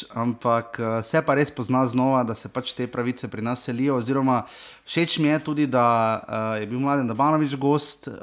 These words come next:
manj sem sicer razumel, eh, pot Mateja Mavriča Rožiča v Stan. Mislim, se mi zdi, da je bilo vseeno malo premalo izkoriščeno, ne. Mislim, da je on bil tam, ne. Ehm, da, da se trudijo na Šport T V-ju, je vidno,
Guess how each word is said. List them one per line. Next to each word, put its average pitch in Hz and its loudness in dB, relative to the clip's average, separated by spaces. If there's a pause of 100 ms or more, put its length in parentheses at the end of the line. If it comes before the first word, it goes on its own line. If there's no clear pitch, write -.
(340)
manj 131 2
sem 135 -4
sicer 135 -4
razumel, 127 2 (540)
eh, - -8 (460)
pot 139 0 (400)
Mateja 123 0
Mavriča 131 2
Rožiča 127 -2
v 117 0
Stan. 135 -2
Mislim, 139 0
se 120 -2
mi 135 2
zdi, 135 -2
da 165 4
je 151 6
bilo 156 2
vseeno 160 0
malo 160 2
premalo 143 4
izkoriščeno, 127 -2
ne. 120 0 (460)
Mislim, 123 -8
da 113 -2
je 117 0
on 131 4
bil 127 0
tam, 127 0
ne. 120 0 (180)
Ehm, 110 -4 (500)
da, 127 0 (220)
da - -2
se 131 0
trudijo 185 0
na 143 0
Šport 175 -6
T 170 -8
V-ju, 165 0
je 147 2
vidno, 156 0